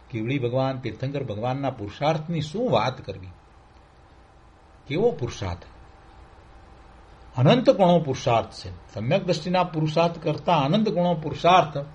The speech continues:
એમનો હોય છે. ત્યારે એ શ્રેણી ચડે છે અને શ્રેણી ચડ્યા પછી તે કેવળ જ્ઞાન પ્રગટ કરે છે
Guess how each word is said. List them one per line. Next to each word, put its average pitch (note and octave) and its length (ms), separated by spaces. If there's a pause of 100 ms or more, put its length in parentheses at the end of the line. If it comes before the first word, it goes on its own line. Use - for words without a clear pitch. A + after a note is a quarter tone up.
(460)
એમનો C#3 240
હોય A2 240
છે. - 300 (600)
ત્યારે C#3 260
એ G3 120
શ્રેણી E3 340
ચડે C3+ 220
છે D3+ 120
અને C3 80
શ્રેણી C#3+ 320
ચડ્યા D3+ 260
પછી D#3+ 260
તે E3 100
કેવળ D3 260
જ્ઞાન D#3 260
પ્રગટ D3+ 280
કરે D#3 200
છે E3 120